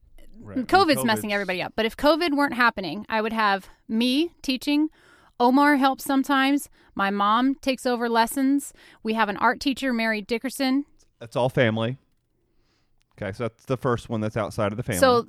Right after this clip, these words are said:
Speaker 1: Okay.
Speaker 2: so
Speaker 1: Dickerson.
Speaker 2: okay,
Speaker 1: Keep
Speaker 2: so
Speaker 1: going.
Speaker 2: the family doesn't count. All right, got it. Mary.
Speaker 1: I, I don't, I don't, I don't think so. Like, I think the family is very important, but when we're looking at socialization, it needs to be people outside of the immediate home.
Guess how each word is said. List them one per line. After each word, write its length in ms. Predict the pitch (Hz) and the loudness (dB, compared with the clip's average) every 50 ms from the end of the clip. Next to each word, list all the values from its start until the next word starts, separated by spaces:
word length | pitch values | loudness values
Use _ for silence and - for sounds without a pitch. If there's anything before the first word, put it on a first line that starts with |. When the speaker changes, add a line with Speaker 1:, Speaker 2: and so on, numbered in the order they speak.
| - - | -8 -16
Speaker 1:
Okay. 100 | - - | -12 -4
Speaker 2:
so 440 | - 277 269 262 247 254 247 254 - - - - - - - - | 0 2 2 4 2 0 -2 -4 -8 -12 -14 -14 -20 -20 -4 0
Speaker 1:
Dickerson. 340 | - - - - - - - 254 | 0 0 2 4 2 2 4 4
Speaker 2:
okay, 200 | 247 - 233 - | 0 0 -2 -4
Speaker 1:
Keep 80 | - - | -8 -8
Speaker 2:
so 220 | - - 226 214 | -6 -2 0 0
Speaker 1:
going. 120 | 220 220 | 0 0
Speaker 2:
the 60 | 226 214 | -4 -4
family 380 | - - 254 247 247 247 240 | -2 0 0 0 0 0 -2
doesn't 260 | 226 240 226 240 - | -2 -2 -2 -4 -6
count. 260 | - - 208 160 - - _ _ - | -6 -6 -6 -6 -6 -10 _ _ -2
All 120 | 220 208 | 0 2
right, 180 | 185 165 - - | 2 2 0 -2
got 180 | - 180 156 | -4 -4 -4
it. 120 | - - - _ _ - - - - - - _ | -6 -8 -16 _ _ -20 -20 -20 -20 -20 -16 _
Mary. 280 | - 240 240 247 247 - - - - - - - - - - - - - _ _ _ _ _ - - | -2 0 2 2 2 0 -6 -18 -20 -20 -20 -20 -20 -20 -20 -20 -20 -20 _ _ _ _ _ -10 -4
Speaker 1:
I, 200 | - 139 151 151 - | 0 2 2 2 0
I 180 | - 123 147 165 | 0 2 2 4
don't, 200 | 165 175 - - | 4 2 2 4
I 140 | 135 156 | 4 4
don't, 260 | 180 170 139 139 156 - _ - | 4 4 2 0 -2 -6 _ 0
I 140 | - 151 | 2 4
don't 220 | 160 175 185 - - | 4 4 2 -2 -2
think 200 | 185 185 240 - | -4 -4 -4 -6
so. 360 | - - 117 90 82 - 117 _ - | -6 -4 -4 -4 -6 -8 -12 _ -2
Like, 260 | 147 147 143 - - - | 0 0 0 0 -2 -2
I 100 | 151 160 | -2 0
think 180 | 156 180 175 143 | 0 0 -2 -4
the 100 | 156 147 | -4 -6
family 320 | - 170 160 156 156 143 | -4 -4 -2 -2 -2 -2
is 120 | 139 131 | -2 -2
very 260 | - 147 139 131 131 123 | -2 0 0 0 0 -2
important, 460 | 120 110 - 143 185 196 190 180 139 | -4 -4 -4 -2 -2 -2 -2 -2 -2
but 80 | 127 | -2
when 160 | 117 127 127 123 | 0 0 0 0
we're 140 | 127 123 | 0 -2
looking 320 | 113 123 139 - - 147 127 | -2 -2 -4 -4 -6 -8 -8
at 100 | 110 - | -8 -8
socialization, 880 | - - 135 127 117 - 113 113 113 107 107 131 139 180 - - 123 | -6 -4 -4 -4 -4 -6 -8 -8 -8 -6 -4 -4 -4 -4 -4 -4 -4
it 80 | 123 113 | -4 -4
needs 360 | 92 110 127 139 147 139 - - | -6 -6 -4 -4 -6 -6 -8 -10
to 80 | 135 | -8
be 160 | 117 123 117 | -8 -8 -8
people 360 | 110 - 165 160 147 - - - - | -8 -10 -12 -12 -10 -10 -10 -8 -8
outside 580 | 120 120 - - - - - 127 143 151 139 | -8 -8 -8 -8 -10 -8 -4 -2 -2 -2 -2
of 140 | 127 117 113 | -4 -6 -8
the 160 | - 117 110 | -8 -8 -6
immediate 460 | 113 107 104 107 110 110 113 110 101 104 | -6 -6 -6 -8 -8 -8 -8 -8 -8 -8
home. 360 | 107 120 143 143 110 78 | -8 -8 -8 -8 -10 -12